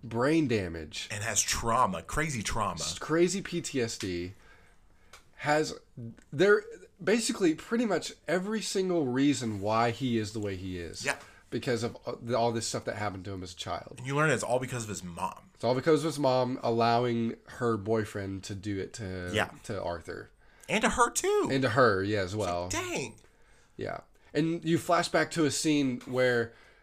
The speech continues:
Speaker 1: they're, the police are actually interviewing Arthur's mom as she's younger.
Speaker 2: Yes.
Speaker 1: And they're like, "Do you understand that, like, you allowed this to happen and blah, blah, blah?"
Speaker 2: Well, and then she was,
Speaker 1: And she
Speaker 2: she kept,
Speaker 1: keeps saying
Speaker 2: she
Speaker 1: that
Speaker 2: kept
Speaker 1: it's Thomas
Speaker 2: saying,
Speaker 1: Wayne's
Speaker 2: yeah.
Speaker 1: kid.
Speaker 2: She kept saying, like,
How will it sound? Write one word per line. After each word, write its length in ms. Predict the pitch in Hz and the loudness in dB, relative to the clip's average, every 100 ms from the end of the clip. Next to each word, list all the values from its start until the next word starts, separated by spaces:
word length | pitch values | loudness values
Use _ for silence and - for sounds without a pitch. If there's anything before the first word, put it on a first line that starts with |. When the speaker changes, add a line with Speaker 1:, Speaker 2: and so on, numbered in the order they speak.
| _ - - | _ -20 -6
Speaker 1:
they're, 320 | 127 131 - | 2 2 2
the 220 | - 123 | 0 0
police 360 | 120 135 147 139 | 0 2 2 2
are 60 | 143 | 0
actually 340 | 123 - 139 | 0 -2 -2
interviewing 540 | 135 135 127 127 120 117 | 0 0 2 2 2 0
Arthur's 380 | 120 123 120 | -2 0 -2
mom 460 | 110 113 110 107 104 - _ _ | 0 2 2 -2 -8 -14 _ _
as 180 | - 120 | -4 -2
she's 300 | - 139 107 | -2 -2 -2
younger. 600 | 110 135 170 113 92 95 - | 2 2 2 0 -2 -4 -6
Speaker 2:
Yes. 440 | 92 87 - - - | -6 -6 -4 -6 -2
Speaker 1:
And 460 | 117 110 107 104 - - - _ - | -2 -2 -4 -6 -10 -18 -20 _ -8
they're 260 | 123 127 | -2 0
like, 380 | 120 110 101 - - - _ _ _ _ _ _ | 0 0 -2 -6 -16 -20 _ _ _ _ _ _
"Do 100 | 117 | -6
you 240 | 120 143 123 | 0 0 0
understand 640 | 113 123 123 - 101 123 113 | -2 -2 -4 -2 -2 -2 -2
that, 80 | |
like, 220 | 101 101 - | -4 -6 -8
you 280 | 110 104 113 | -6 -2 0
allowed 260 | 104 104 104 | 0 0 -2
this 160 | 104 | -4
to 60 | - | -6
happen 380 | 98 92 104 104 | -6 -4 -4 -6
and 100 | 98 | -4
blah, 120 | 98 | -2
blah, 80 | 104 | -2
blah?" 180 | 92 196 | 2 4
Speaker 2:
Well, 60 | 208 | 4
and 140 | 185 | 2
then 80 | 185 | 2
she 220 | 180 190 | 2 0
was, 180 | 196 - | -2 -4
Speaker 1:
And 80 | 123 | -2
she 120 | - | 0
Speaker 2:
she 40 | 160 | 2
kept, 180 | 202 175 | 4 4
Speaker 1:
keeps 180 | 143 | 2
saying 460 | - - 175 190 196 | -2 0 4 6 6
Speaker 2:
she 120 | 160 | 8
Speaker 1:
that 100 | 143 | 6
Speaker 2:
kept 160 | 131 - | 6 6
Speaker 1:
it's 140 | - | 8
Thomas 320 | 147 147 156 - | 8 8 4 0
Speaker 2:
saying, 100 | 143 | 2
Speaker 1:
Wayne's 180 | 147 139 | 2 2
Speaker 2:
yeah. 160 | - | 0
Speaker 1:
kid. 400 | 156 190 101 80 | 2 2 0 -2
Speaker 2:
She 100 | - | -4
kept 240 | 190 185 - | 2 2 4
saying, 240 | 170 160 | 4 4
like, 240 | 135 104 | 0 -2